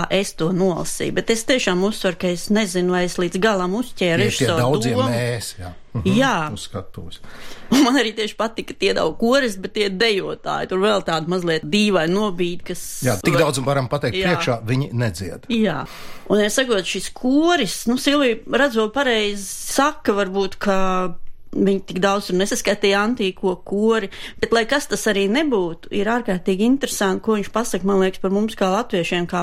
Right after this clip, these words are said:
Speaker 1: par tautu patiešām, ka tādi jau mēs esam reizēm, kā dzīvā masa, visu laiku topoša.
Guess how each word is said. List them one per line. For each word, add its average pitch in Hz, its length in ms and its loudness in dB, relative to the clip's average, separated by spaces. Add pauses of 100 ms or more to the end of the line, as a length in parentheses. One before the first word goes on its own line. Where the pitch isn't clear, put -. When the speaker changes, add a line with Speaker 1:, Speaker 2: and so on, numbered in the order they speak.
Speaker 1:
par 175 160 -4
tautu 214 480 0
patiešām, 180 680 0 (680)
ka - 120 0
tādi 254 400 2
jau 240 100 0
mēs 254 240 -2
esam 196 400 2
reizēm, 185 560 0
kā 196 180 2
dzīvā 220 460 2
masa, 254 400 -4
visu 214 320 -4
laiku 247 420 0
topoša. 185 800 -2